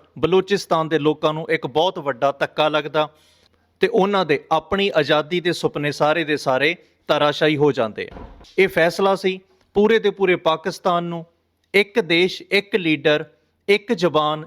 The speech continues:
ਇੱਕ ਸਿਸਟਮ ਦੇ under ਪਰੋਣ ਦਾ। ਇਸ ਪੂਰੇ ਦੀ ਪੂਰੀ ਮੂਵਮੈਂਟ ਨੇ ਬਲੋਚਿਸਤਾਨ ਦੇ ਲੋਕਾਂ ਦੇ ਵਿੱਚ ਬਹੁਤ ਜ਼ਿਆਦਾ ਗੁੱਸਾ ਭਰਤਾ। ਪਰ finally ਫਿਰ ਆਉਂਦਾ ਸਾਲ ਉੱਨੀ ਸੌ ਸੱਤਰ।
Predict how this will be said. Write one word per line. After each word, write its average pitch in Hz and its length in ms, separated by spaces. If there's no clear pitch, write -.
ਇੱਕ 202 240
ਸਿਸਟਮ 175 580
ਦੇ 180 160
under 147 360
ਪਰੋਣ 156 360
ਦਾ। - 160
ਇਸ 220 280
ਪੂਰੇ 220 320
ਦੀ 214 100
ਪੂਰੀ 190 280
ਮੂਵਮੈਂਟ 180 440
ਨੇ 160 180
ਬਲੋਚਿਸਤਾਨ 180 680
ਦੇ 170 100
ਲੋਕਾਂ 156 380
ਦੇ 156 80
ਵਿੱਚ 151 200
ਬਹੁਤ 180 380
ਜ਼ਿਆਦਾ 139 540
ਗੁੱਸਾ 165 360
ਭਰਤਾ। 170 480
ਪਰ 175 100
finally 190 500
ਫਿਰ 208 240
ਆਉਂਦਾ 165 340
ਸਾਲ 165 340
ਉੱਨੀ 165 220
ਸੌ 170 160
ਸੱਤਰ। 151 460